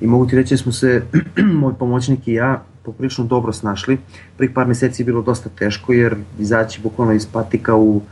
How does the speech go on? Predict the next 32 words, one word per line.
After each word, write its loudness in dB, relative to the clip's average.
odelo 4
i 4
sada 0
treba -2
da, 2
ovaj, 2
pričaš, 0
e, 2
na 0
sastancima 0
po -2
dva, 2
tri -2
sata 0
gdje 0
ljudi 4
vole 4
da -2
razlače 0
i, 4
ovaj, 6
i 4
u 2
sportu -4
tih, 2
ima 0
puno -2
tih 0
funkcionera, 0
mi 4
to 0
zovemo 2